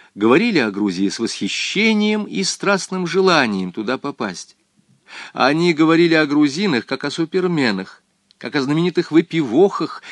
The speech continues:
известных танцорах, прекрасных музыкантах, работниках и любовниках. И говорили они об этом месте на Кавказе у Черного моря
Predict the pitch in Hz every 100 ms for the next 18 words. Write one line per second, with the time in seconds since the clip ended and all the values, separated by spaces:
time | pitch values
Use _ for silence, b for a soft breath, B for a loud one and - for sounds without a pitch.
0 | B 139 120 170 185 123 - 104 98 -
1 | - 175 143 - B - 135 - 120 -
2 | 107 - 90 92 - 156 156 98 - B
3 | - 107 98 98 196 - 180 175 170 -
4 | _ - 160 147 131 107 98 - 92 -
5 | _ _ _ _ _ _ _ _ _ B
6 | B B B - 127 127 135 160 247 214
7 | 123 107 104 135 190 160 160 208 214 -
8 | 120 107 107 127 - 196 147 107 101 151
9 | 165 120 101 101 107 110 143